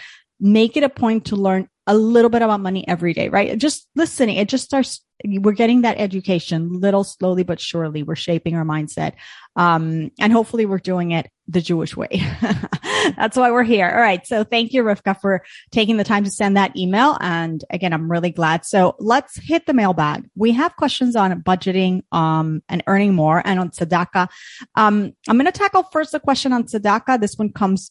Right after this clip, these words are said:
from Yvonne via WhatsApp. And it's really on how to prior-, prioritize our giving. So, um, she wanted to get clarity on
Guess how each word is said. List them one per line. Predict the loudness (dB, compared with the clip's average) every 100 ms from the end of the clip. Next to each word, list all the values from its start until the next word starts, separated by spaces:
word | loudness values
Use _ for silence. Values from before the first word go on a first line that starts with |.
| _
from | -2 0 0
Yvonne | 0 -2 0 0 2 2 2 2
via | 2 2
WhatsApp. | 2 0 0 -2 -4 -2 -2 -4 _ _ _ _ _ _ -10 -2
And | 0
it's | 0 0
really | 2 2
on | 2
how | 0 0
to | -2
prior-, | -4 -4 0 0 -2 _ -4
prioritize | -2 -2 0 2 2 0 -6 -8 -6 -8 -4
our | 0 2 2
giving. | -2 -4 -4 -2 -4 -6 -12 -16 -20 -20
So, | -14 0 4 6 6 4 -2 _
um, | 2 2 2 -2
she | -2 0
wanted | 0 0 -2
to |
get | -4 -4
clarity | -2 0 2 2 0 -2
on | 0 2 2 2 0 -2